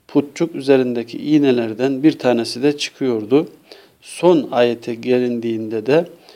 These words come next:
düğümler çözülmüş ve iğneler çıkmıştı. Evet, bu rivayetten de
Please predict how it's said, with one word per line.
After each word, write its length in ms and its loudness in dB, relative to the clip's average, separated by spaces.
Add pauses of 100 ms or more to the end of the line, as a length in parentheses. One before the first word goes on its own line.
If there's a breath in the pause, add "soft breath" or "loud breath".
(220 loud breath)
düğümler 500 -4
çözülmüş 720 -2
ve 140 -4 (100)
iğneler 600 -6
çıkmıştı. 640 -6 (1000 soft breath)
Evet, 240 4 (160)
bu 380 6 (1400)
rivayetten 680 4
de 160 -2